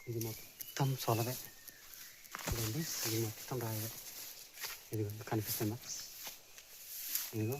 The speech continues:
ఇదంతా రాయి అన్నమాట. చూడండి, భయంకరమైన ప్ర-,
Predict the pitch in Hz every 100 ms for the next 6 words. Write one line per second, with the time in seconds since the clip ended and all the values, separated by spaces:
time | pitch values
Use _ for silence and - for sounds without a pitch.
0 | 131 107 104 104 107 - 120 110 110 101
1 | 98 110 - - 104 104 110 110 117 -
2 | - 127 120 113 117